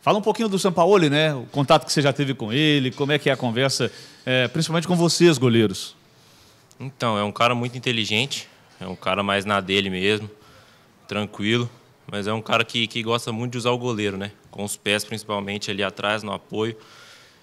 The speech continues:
Speaker 2: E ele fa-, ele trabalha muito isso com a gente.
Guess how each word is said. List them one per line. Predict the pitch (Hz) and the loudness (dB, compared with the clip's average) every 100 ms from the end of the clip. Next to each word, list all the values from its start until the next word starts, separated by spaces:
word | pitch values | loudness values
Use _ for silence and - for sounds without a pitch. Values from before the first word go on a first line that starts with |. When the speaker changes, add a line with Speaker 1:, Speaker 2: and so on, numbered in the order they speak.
| _ _ _ | _ _ _
Speaker 2:
E | - 90 | -10 -6
ele | 92 98 | -4 -6
fa-, | - 104 101 98 | -4 0 2 2
ele | 98 98 | 0 -2
trabalha | 107 107 113 | 0 2 2
muito | 113 123 120 | 0 -4 -4
isso | 113 | -2
com | - | 0
a | 113 | 2
gente. | 98 87 - | 0 -4 -8